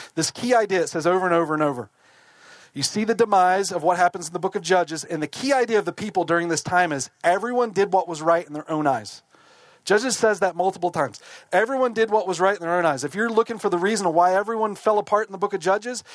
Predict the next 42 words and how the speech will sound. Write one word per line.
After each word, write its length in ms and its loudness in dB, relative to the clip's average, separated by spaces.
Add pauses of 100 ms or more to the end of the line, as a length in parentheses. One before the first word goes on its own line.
(140)
it's 160 0
because 480 2
they 100 -2
decided 400 0
to 80 -12
make 200 -4
themselves 560 -2
God 200 2
and 80 -10
answer 220 -8
the 80 -8
question 480 -2
when 100 -4
it 120 -10
comes 220 -2
to 60 -18
terms 280 -4
of 40 -16
morality, 600 2 (260)
I'm 240 2
the 80 0
determiner 500 -2
of 120 -2
what's 240 0
right 160 0
or 80 -4
wrong. 400 -4 (1600)
And 80 -10
so 100 0
the 80 0
question 380 0
we 80 -4
ask 400 0 (540)
in 120 -8
sexuality 880 0 (260)
is, 240 -4
is 240 -2
there 180 4
a 60 2
morality 560 -6 (220)
to 120 -12
sexuality? 640 -8